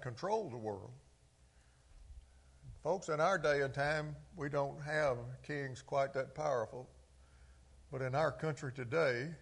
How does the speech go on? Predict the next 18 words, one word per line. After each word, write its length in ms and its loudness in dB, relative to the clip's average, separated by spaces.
in 140 -6
the 60 -6
United 360 -2
States 320 -2
of 120 -6
America, 420 -4
we 140 -4
have 120 -2
a 60 -8
nation 480 -4
that 180 -10
we 160 -6
consider 440 -6
to 120 -8
be 200 -6
that 220 -8
powerful. 500 -10
And 240 -4